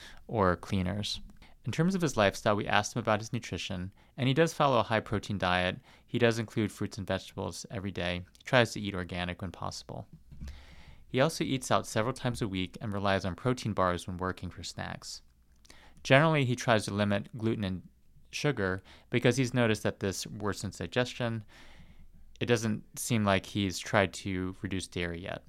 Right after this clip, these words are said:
From a stress perspective, he does have occasional periods of high stress working as an office manager, and overall he rates his stress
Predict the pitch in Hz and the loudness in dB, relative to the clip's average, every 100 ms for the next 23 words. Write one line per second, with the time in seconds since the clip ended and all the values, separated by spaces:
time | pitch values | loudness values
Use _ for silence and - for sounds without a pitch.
0 | - - - - - - - - - - | -20 -20 -20 -20 -20 -20 -20 -20 -20 -20
1 | - - - - - 147 160 - 139 147 | -20 -20 -20 -20 2 4 4 4 2 2
2 | - - - 107 - 107 - 123 143 156 | -2 -2 2 2 2 -2 0 2 2 4
3 | 170 131 - 127 117 107 - 107 92 - | 2 2 0 0 2 -2 0 0 -2 -2
4 | 113 107 - 101 98 - - 117 107 107 | 0 0 0 0 0 -4 -6 -4 -2 -2
5 | 90 92 - 127 123 - 98 90 85 92 | -2 -2 2 2 0 -4 -2 -2 -2 -2
6 | 90 - - - - - 107 101 98 92 | -4 -8 -20 -20 -18 -2 2 4 2 -2
7 | - _ _ - 139 131 120 107 104 98 | -12 _ _ 2 4 8 6 6 2 0
8 | - 95 - 98 - | 0 -6 -2 -2 -2